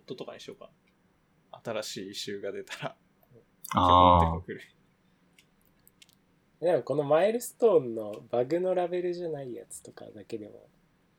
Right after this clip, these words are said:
Speaker 1: うんうん。
Speaker 3: 取ってきたら、
Speaker 1: あー、確かに確かに。
Speaker 3: わかるのではないかと。
Speaker 1: あ、そっ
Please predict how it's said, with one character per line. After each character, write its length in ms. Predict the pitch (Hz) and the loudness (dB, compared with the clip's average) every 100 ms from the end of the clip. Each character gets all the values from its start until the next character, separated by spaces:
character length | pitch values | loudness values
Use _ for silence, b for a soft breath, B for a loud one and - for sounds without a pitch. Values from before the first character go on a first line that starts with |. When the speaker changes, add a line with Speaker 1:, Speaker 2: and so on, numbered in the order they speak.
| _ | _
Speaker 1:
う 40 | - | -18
ん 40 | |
う 20 | 110 | -16
ん。 20 | |
Speaker 3:
取 120 | 92 98 | -16 -18
っ 20 | |
て 100 | - | -20
き 100 | - | -20
た 160 | - 110 | -16 -16
ら、 100 | 107 | -10
Speaker 1:
あ 440 | 127 123 117 117 117 | -6 -2 -2 -4 -4
ー、 20 | |
確 200 | 123 - | -6 -6
か 100 | 113 | -10
に 60 | 113 | -12
確 280 | 107 - - | -12 -14 -16
か 80 | |
に。 60 | - _ _ _ _ _ _ | -18 _ _ _ _ _ _
Speaker 3:
わ 60 | - | -16
か 120 | - | -10
る 60 | 110 | -10
の 60 | 101 | -10
で 60 | |
は 40 | - _ - - | -18 _ -20 -20
な 60 | - | -20
い 60 | _ | _
か 60 | - _ | -20 _
と。 80 | _ _ | _ _
Speaker 1:
あ、 80 | 113 | -16
そ 160 | |
っ 20 | - | -16